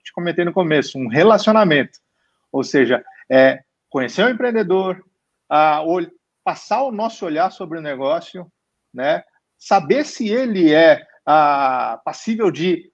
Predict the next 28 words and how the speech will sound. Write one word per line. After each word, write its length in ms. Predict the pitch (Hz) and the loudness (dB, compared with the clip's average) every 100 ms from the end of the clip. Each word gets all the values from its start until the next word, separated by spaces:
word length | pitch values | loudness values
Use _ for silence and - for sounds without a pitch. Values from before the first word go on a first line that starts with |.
| _ 170 | _ -10
entender 720 | 175 180 165 139 175 262 277 | -4 -2 -2 2 2 4 2
o 120 | 254 | 2
nosso 300 | 190 175 - | 2 0 0
olhar 460 | 147 151 190 190 160 | 2 4 6 4 2
e 140 | 165 | -2
mudar 760 | 156 165 147 147 175 220 202 156 | -6 -6 0 2 4 2 0 -4
e, 140 | 160 | -6
e, 240 | 156 151 147 | -8 -8 -8
e, 220 | 147 147 - 147 143 | -8 -8 -12 -20 -6
e, 60 | 143 | -4
às 140 | 131 | -2
vezes, 240 | 160 165 160 | 0 0 0
aplicar 680 | 170 196 165 - 170 208 - - _ _ | -2 -2 -2 4 4 4 0 -18 _ _
a, 260 | 143 147 143 | 0 2 0
o, 280 | 143 139 - | -2 -6 -8
as 120 | 127 | -10
sugestões 600 | - 135 139 - 175 180 - | -8 -6 -6 -4 -4 -4 -6
que 80 | |
a 40 | 143 | -8
gente 260 | 143 - | -8 -10
dá, 420 | 113 131 175 190 139 | -4 0 4 4 2
né, 580 | 135 175 196 151 139 | 0 -2 -2 -2 -2
é, 80 | 135 - _ _ | -2 -8 _ _
e 280 | 170 240 269 - | -4 -4 -4 -2
evoluir. 600 | 190 220 262 214 180 180 _ _ _ - | -2 0 0 0 0 -2 _ _ _ -2
Com 320 | 202 285 262 | 0 0 0
a 160 | 202 | 2
evolução, 960 | 180 139 151 139 120 - 135 190 226 | 0 0 -2 -2 -6 -6 -4 -4 -6